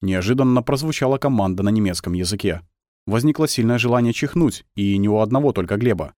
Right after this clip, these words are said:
Кошкин усердно растирал переносицу, открывал и закрывал рот, как выброшенная из воды рыба. Не шли ли эти люди по следу пропавших пассажиров самолёта? Это было специальное подразделение, обученное боевым действиям в зимнем лесу.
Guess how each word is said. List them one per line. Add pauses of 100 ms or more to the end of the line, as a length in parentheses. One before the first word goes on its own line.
(160)
Кошкин
усердно
растирал
переносицу, (100)
открывал
и
закрывал
рот,
как
выброшенная
из
воды
рыба. (400)
Не
шли
ли
эти
люди
по
следу
пропавших
пассажиров
самолёта? (400)
Это
было
специальное
подразделение,
обученное
боевым
действиям
в
зимнем
лесу.